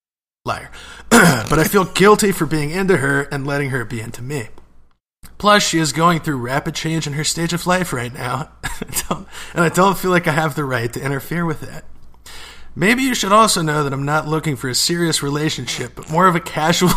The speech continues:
<laughs> dating thing. <laughs> Oh, okay. <laughs> Do you think it's fine, or should I stop it? T L D R, is it okay for a twenty-year-old guy to casually date a sixteen-year-old girl?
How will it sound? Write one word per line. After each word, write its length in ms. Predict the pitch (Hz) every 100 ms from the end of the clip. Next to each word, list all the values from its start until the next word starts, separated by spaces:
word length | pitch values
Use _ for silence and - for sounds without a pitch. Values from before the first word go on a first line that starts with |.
| 175
<laughs> 180 | - -
dating 360 | 220 - 285
thing. 480 | - - 294 - 285 440 - 466 -
<laughs> 100 | - - - - - - - - 302 277 262
Oh, 260 | 214 196 196
okay. 320 | - 147 135 - -
<laughs> 560 | 370 - - - - -
Do 80 | 160
you 80 | 175
think 280 | 214 226
it's 120 | 202 -
fine, 380 | - 170 202 202
or 80 |
should 180 | 165 165
I 120 | 147
stop 420 | 123 - 147 139 120
it? 100 | - - _ -
T 180 | 143 170
L 160 | 170
D 160 | 147 156
R, 240 | 151 147
is 120 | 139 135
it 80 | 139
okay 360 | 143 - 147
for 140 | 135 131
a 40 |
twenty-year-old 560 | - 151 151 143 139 -
guy 220 | 135 127
to 60 | 123
casually 520 | - 151 147 139 131
date 340 | 147 143 131
a 40 | 127
sixteen-year-old 840 | - 151 - 147 143 143 135 117
girl? 440 | 156 160 151 147